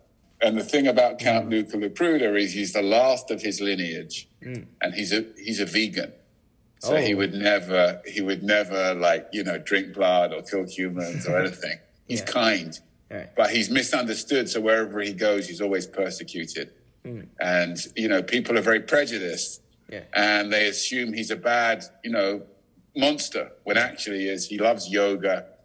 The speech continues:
Speaker 1: he cares
Speaker 2: <laughs>
Speaker 1: about the, the environment, and he's a really good guy. Yeah. So,
Speaker 2: That's cool.
Speaker 1: um, it's a, it's a whole book series. It's supposed to be
Speaker 2: Yeah.
Speaker 1: funny, but
Speaker 2: Yeah.
Speaker 1: also educational,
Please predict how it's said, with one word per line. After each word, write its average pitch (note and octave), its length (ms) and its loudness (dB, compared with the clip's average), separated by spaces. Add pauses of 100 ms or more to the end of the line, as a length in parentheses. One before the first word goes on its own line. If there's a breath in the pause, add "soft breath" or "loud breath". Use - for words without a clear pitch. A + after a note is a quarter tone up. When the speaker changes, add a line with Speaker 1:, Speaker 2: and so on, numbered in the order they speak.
(240 soft breath)
Speaker 1:
he - 100 -6
cares A2 320 0
Speaker 2:
<laughs> G2 60 -6
Speaker 1:
about G#2 220 -2
the, G2 220 -4 (180)
the G2+ 100 0
environment, F#2 920 0 (580)
and G2 140 -2
he's G2 140 -2
a G#2 80 0
really G2+ 220 0
good F#2+ 260 0
guy. G2 420 4
Yeah. E2+ 380 2
So, - 240 -2
Speaker 2:
That's G2 300 2
cool. F#2 80 2 (400)
Speaker 1:
um, F2+ 60 -16 (340)
it's - 140 -4
a, A#2 40 -2 (180)
it's - 140 -4
a A#2+ 40 -2
whole A#2 160 2
book - 220 -4
series. F2 340 -6
It's A2 140 -4
supposed A2+ 260 0
to - 40 -10
be G#2 80 -2
Speaker 2:
Yeah. G2 60 -4
Speaker 1:
funny, F#2 480 -2 (500)
but F#2+ 100 -2
Speaker 2:
Yeah. G2+ 80 2
Speaker 1:
also F#2 520 0 (760)
educational, - 680 -2